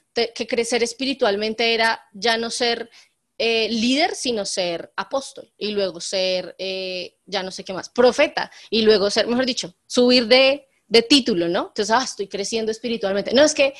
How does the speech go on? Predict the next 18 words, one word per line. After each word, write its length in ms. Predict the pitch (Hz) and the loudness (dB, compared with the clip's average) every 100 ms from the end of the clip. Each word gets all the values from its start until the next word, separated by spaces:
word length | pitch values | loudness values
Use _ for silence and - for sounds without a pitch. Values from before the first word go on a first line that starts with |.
| - - _ | -16 -20 _
ya 240 | 233 247 247 | 0 4 4
no 120 | 262 | 4
solamente 480 | 285 277 277 277 277 | 4 6 6 4 4
toco 240 | 277 277 | 2 2
la 120 | 277 | 2
guitarra 340 | 277 247 208 202 | 2 2 4 4
en 80 | 214 | 2
el 120 | 233 | 2
grupo 280 | 220 202 214 | 0 0 0
pequeño, 380 | 233 254 233 - | 2 4 2 2
ahora 300 | 214 202 202 | 4 4 2
me 100 | 214 | 2
llamaron 300 | 240 208 190 | 2 2 2
a 60 | |
la 60 | 214 | 4
alabanza, 360 | 226 202 226 180 | 4 4 0 0
crecí 540 | - 233 190 - 330 | 4 4 4 2 2
espiritualmente. 840 | 269 - 202 180 185 180 185 - | 2 -2 -6 -2 -2 0 -2 -6